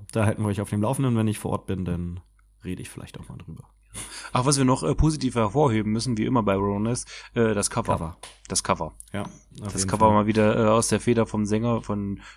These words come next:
Speaker 2: John Blazely, oder Bazley, äh, überragend. Es, äh, sucht eigentlich seinesgleichen in, gerade im Metal-Bereich. Der hat ja auch viele Sachen für andere Bands gemacht. Der außerdem,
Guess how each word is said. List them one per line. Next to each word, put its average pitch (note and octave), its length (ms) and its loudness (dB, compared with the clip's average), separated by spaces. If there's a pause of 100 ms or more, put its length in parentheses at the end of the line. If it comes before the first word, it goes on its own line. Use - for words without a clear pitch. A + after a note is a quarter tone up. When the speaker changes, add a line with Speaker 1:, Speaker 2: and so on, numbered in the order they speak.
(120)
Speaker 2:
John G#2 360 0
Blazely, A#2+ 500 0
oder G2 160 -4
Bazley, A#2+ 460 0 (600)
äh, G2+ 380 -2
überragend. A#2 680 2 (340)
Es, - 760 -6
äh, G2+ 420 -2 (240)
sucht C3 300 -6
eigentlich A#2+ 260 0
seinesgleichen A2 720 0
in, B2 320 -2
gerade A2 300 0
im G#2+ 80 -2
Metal-Bereich. A2+ 420 0
Der G2+ 220 -2
hat G2 120 -4
ja A2 60 0
auch G#2+ 160 -2
viele A2 220 -2
Sachen G#2+ 440 -4 (220)
für - 140 -4
andere A#2 240 0
Bands A2+ 220 0
gemacht. G#2 340 -2
Der G#2+ 80 -2
außerdem, G2 500 -4